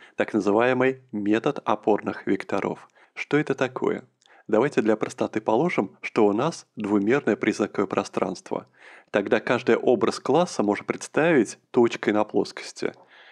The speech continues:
И пусть образы обучающей выборки распределяются вот таким вот образом. Здесь кружочки изображены, это образы одного класса, и ромбики,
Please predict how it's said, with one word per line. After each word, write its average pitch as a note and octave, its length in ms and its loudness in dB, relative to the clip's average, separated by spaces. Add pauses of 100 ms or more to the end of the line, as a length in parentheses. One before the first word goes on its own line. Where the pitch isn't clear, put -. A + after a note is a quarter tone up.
(120)
И G#2+ 100 2
пусть - 340 0
образы B2 560 2
обучающей A2 640 0
выборки G2+ 560 -2
распределяются A#2 960 0
вот B2+ 160 2
таким A2 240 0
вот F#2+ 100 -2
образом. F#2 460 -2 (180)
Здесь G#2 160 2
кружочки - 840 -2
изображены, C#3 540 0
это C#3 200 -2
образы C3 280 2
одного B2 300 0
класса, A#2+ 520 2 (320)
и F3 240 -2
ромбики, G2+ 760 2